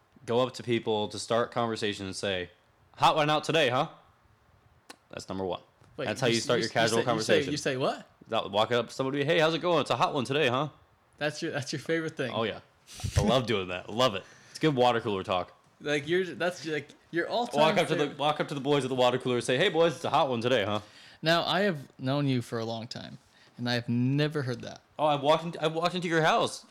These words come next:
Speaker 1: on a previous po-, when we did a previous podcast,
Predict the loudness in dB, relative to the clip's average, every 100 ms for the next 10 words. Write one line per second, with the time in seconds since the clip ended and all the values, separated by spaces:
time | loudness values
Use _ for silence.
0 | _ -2 -2 -2 -2 0 0 -2 0 -2
1 | 0 -2 -2 -2 -2 0 0 0 2 0
2 | 0 -2 -4 -6